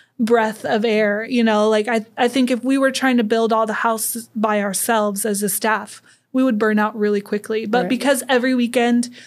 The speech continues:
Speaker 1: we have more people coming and relationships that don't just last on the weekend, but then you become friends and you knit your lives together
Speaker 2: Mm-hmm.
Speaker 1: with other people who are championing you. And I think that really gives us longevity.
Speaker 2: Right.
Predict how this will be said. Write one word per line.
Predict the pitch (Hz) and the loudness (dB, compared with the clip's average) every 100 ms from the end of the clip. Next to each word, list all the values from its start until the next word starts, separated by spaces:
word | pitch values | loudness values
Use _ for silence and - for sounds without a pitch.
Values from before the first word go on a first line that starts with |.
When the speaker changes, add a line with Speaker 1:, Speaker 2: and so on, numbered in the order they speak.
| - - | -20 -4
Speaker 1:
we | 254 | 0
have | 240 214 | 2 2
more | 226 247 247 | 2 4 4
people | 247 254 247 226 | 2 -4 -2 -4
coming | - 247 233 233 226 | -2 -2 0 0 0
and | 220 226 - | 0 -2 -2
relationships | 262 269 262 269 247 262 | 2 2 2 -2 -2 -2
that | - 240 | 0 2
don't | 285 294 | 2 0
just | 269 247 | -2 0
last | 233 226 | 0 0
on | 233 214 | -2 -2
the | |
weekend, | 214 302 247 214 214 | -2 -2 -2 0 0
but | 226 | -2
then | 247 240 | 0 2
you | 240 | 2
become | 240 233 240 233 | 0 -4 -4 -4
friends | - 311 277 226 214 | -2 0 0 0 0
and | 220 214 - - - - | -2 -2 -6 -20 -14 0
you | 254 | 2
knit | 254 311 | 4 2
your | 277 254 | 2 2
lives | 247 233 240 254 - | 2 2 2 0 -2
together | - 220 233 233 233 220 | -4 0 0 2 2 2
Speaker 2:
Mm-hmm. | 214 | 2
Speaker 1:
with | 220 214 | 0 -2
other | - 226 233 | -2 0 -2
people | 233 240 233 226 208 | 0 -4 -2 -2 -2
who | 196 233 | 0 2
are | 220 | 2
championing | 208 - 247 233 240 220 214 208 | 0 -2 -2 0 -2 0 0 2
you. | 214 202 202 202 - - _ | 2 0 -2 -6 -14 -20 _
And | 240 220 | 0 0
I | 214 | 0
think | 214 226 | -2 -4
that | 233 233 | -2 0
really | 233 214 | 0 0
gives | 214 208 208 | 0 -2 -2
us | 196 220 | -4 -4
longevity. | 202 196 208 202 226 240 - _ - | -2 -2 -4 -10 -12 -14 -16 _ -6
Speaker 2:
Right. | 185 180 202 | -4 -4 -6